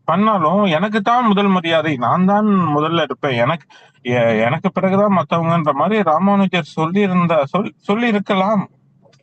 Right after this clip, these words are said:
ஆனா ராமானுஜர் அப்படி சொன்னாரா அப்படின்னா இல்ல. தன்னை விட ஒரு உயர்ந்த நிலையில் யாரை கொண்டு போய் வைக்கிறாருன்னா துருக்க நாச்சியார், அந்த எட்டு வயசு பொண்ணுக்கு அந்த இடத்தை கொடுக்கிறார்.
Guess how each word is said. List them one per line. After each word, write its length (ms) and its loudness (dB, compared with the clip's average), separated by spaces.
ஆனா 280 0
ராமானுஜர் 560 0
அப்படி 220 -2
சொன்னாரா 720 0
அப்படின்னா 280 -4
இல்ல. 540 -2
தன்னை 400 0
விட 260 2
ஒரு 180 2
உயர்ந்த 400 0
நிலையில் 540 0
யாரை 300 0
கொண்டு 320 -4
போய் 100 -2
வைக்கிறாருன்னா 580 -2
துருக்க 340 -2
நாச்சியார், 680 -2
அந்த 160 -8
எட்டு 220 -4
வயசு 360 -2
பொண்ணுக்கு 340 -6
அந்த 160 -2
இடத்தை 260 -4
கொடுக்கிறார். 440 -8